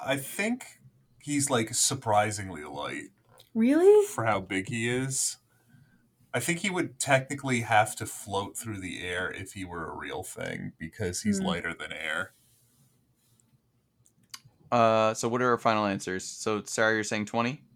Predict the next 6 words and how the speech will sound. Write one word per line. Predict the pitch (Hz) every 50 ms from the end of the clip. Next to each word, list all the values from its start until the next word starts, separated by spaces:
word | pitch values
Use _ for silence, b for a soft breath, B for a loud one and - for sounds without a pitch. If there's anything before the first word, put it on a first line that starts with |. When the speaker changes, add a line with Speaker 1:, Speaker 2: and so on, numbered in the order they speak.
| _ _ -
Speaker 2:
Yeah. | - 220 202 190 170 175 185 180 - _ _ _ _ _ _ _ _ _ _ _ _ _ _ _ _ _ _ _ _ _ _ _ _ _ _ _ _ _ _ _ _ _ _ _ _ _ _ _ _ _ _ -
Speaker 1:
Uh, | 107 113 120 120 117 123 123 -
I'm | 139 139 139
gonna | 139 151 147 143
say | 139 - - 147 139 135 131 131 127 123 123 123 120 120 120 117 117 117 117 117 117 113 110 -
nine. | 113 107 110 107 104 95 87 80 80 85